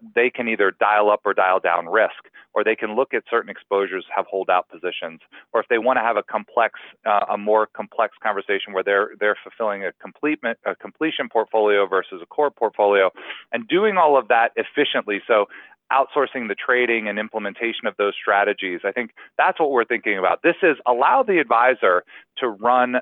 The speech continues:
the intellectual property that they really care about, run a models-based practice, but do it in a much more efficient way that not only allows you to run an efficient practice, but then also allows you to get to personalization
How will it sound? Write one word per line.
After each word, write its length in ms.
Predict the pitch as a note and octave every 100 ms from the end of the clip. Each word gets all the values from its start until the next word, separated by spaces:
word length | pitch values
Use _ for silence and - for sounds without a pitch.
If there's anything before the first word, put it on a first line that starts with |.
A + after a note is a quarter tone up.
| _
the 220 | G#2+ A2+ A2+
intellectual 600 | C3+ C#3+ C3+ A#2+ - G#2+
property 480 | _ A2 G#2 G#2 G2
that 160 | F#2+ F#2+
they 140 | G#2+
really 320 | G#2 G#2 G2+ - -
care 180 | G#3
about, 400 | C3 F#2 E2+ C3 _ - _
run 260 | A#2+ C3+ F#3
a 40 |
models-based 720 | B2+ A#2 C#3 C3+ - A#2+ G#2+ _
practice, 440 | B2+ C#3+ - G2 _
but 120 | A2+
do 140 | E3+
it 80 | G3
in 100 | F3+
a 40 | B2+
much 320 | A2+ C3+ -
more 200 | D3 B2+
efficient 400 | A2+ C3+ - B2
way 340 | G#2 G#2+ C#3 D#3+ - -
that 120 | C3
not 200 | C3+ D3
only 340 | E3+ D#3 C#3 C3
allows 300 | A#2 A#2 A#2
you 80 | A#2
to 60 | G#2+
run 180 | G2+ G2+
an 140 | F#2+
efficient 340 | F2 F#2 F#2+
practice, 480 | - E3+ G#3+ - G2+ - - - _
but 80 | B2+
then 160 | E3 D3
also 380 | C#3 F#3 F#3
allows 380 | G3 C#3 B2 A#2+
you 60 | B2
to 80 | G#2+
get 200 | B2 -
to 80 | B2
personalization 1120 | - D3+ - F3 D3+ A#2 G2+ C3+ C3+ A2+